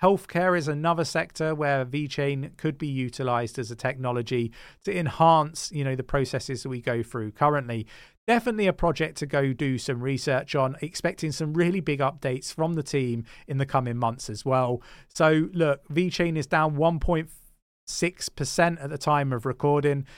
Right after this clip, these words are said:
at zero point zero three two nine seven. Really do think this is a project to go do that research on. Really, really bullish on VeChain and everything that they've got coming up.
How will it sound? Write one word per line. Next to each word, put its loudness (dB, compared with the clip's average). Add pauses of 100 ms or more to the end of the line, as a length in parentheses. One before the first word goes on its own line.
(200)
at -4
zero 4
point 0
zero 2
three 0
two 0
nine 0
seven. 0 (320)
Really 4
do 0
think -4
this -6
is -4
a -2
project 0
to -6
go 0
do 0
that 4
research -4
on. 0 (280)
Really, 2
really 0
bullish -4
on 0
VeChain -4
and -12
everything -4
that -12
they've -6
got -2
coming -6
up. 0